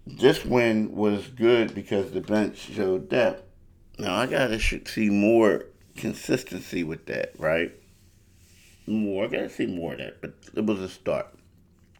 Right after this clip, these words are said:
But I have to say, for people who said that Ben Simmons and Joel Embiid couldn't exist, and we always said it's just a matter of who you have a-, a-, around them. I know I've been saying that for years.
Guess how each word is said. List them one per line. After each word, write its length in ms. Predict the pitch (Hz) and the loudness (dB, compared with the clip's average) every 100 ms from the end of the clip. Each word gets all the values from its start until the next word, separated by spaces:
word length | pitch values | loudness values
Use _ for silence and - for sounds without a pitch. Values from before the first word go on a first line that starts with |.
| _ _ - - | _ _ -20 -8
But 200 | 85 104 | -4 -2
I 100 | 143 | -2
have 180 | 156 - | -4 -8
to 80 | |
say, 440 | - - 101 69 - _ _ _ _ _ _ _ _ - - _ | -10 -6 -6 -6 -14 _ _ _ _ _ _ _ _ -20 -20 _
for 140 | - | -12
people 420 | - 160 - 98 | -6 -6 -2 -2
who 140 | 147 123 | 0 -2
said 400 | - 98 98 - | -2 0 0 -2
that 200 | 73 - | -8 -4
Ben 240 | 95 95 | -2 0
Simmons 540 | 101 85 87 87 80 71 | -2 -4 -4 -4 -6 -12
and 100 | - | -12
Joel 420 | 80 82 80 78 | -8 -6 -6 -8
Embiid 440 | 76 78 78 73 | -10 -10 -10 -10
couldn't 300 | - 80 - | -10 -10 -12
exist, 480 | - 71 71 69 - _ _ _ _ _ _ _ - - - - | -16 -14 -14 -14 -18 _ _ _ _ _ _ _ -20 -20 -20 -14
and 140 | 80 | -6
we 120 | 85 95 | 2 6
always 420 | 92 95 92 92 | 6 6 2 -2
said 300 | 90 90 85 | -2 0 -2
it's 100 | 85 | -6
just 220 | 90 - | -12 -10
a 40 | |
matter 460 | 71 78 78 85 80 | -10 -8 -4 -4 -4
of 100 | 78 | -8
who 140 | - 82 | -8 -8
you 200 | 78 80 | -6 -6
have 360 | 73 76 71 | -4 -6 -8
a-, 340 | - - - - | -14 -20 -18 -18
a-, 760 | - - - - - - 71 | -18 -20 -20 -20 -20 -16 -12
around 380 | 69 71 71 71 | -8 -6 -4 -6
them. 220 | 69 69 | -8 -10
I 80 | 69 | -10
know 200 | 71 69 | -10 -8
I've 180 | 71 71 | -8 -8
been 120 | 71 | -12
saying 300 | - 71 69 | -12 -12 -10
that 180 | 69 - | -12 -14
for 80 | 65 | -12
years. 400 | 71 73 71 | -8 -8 -10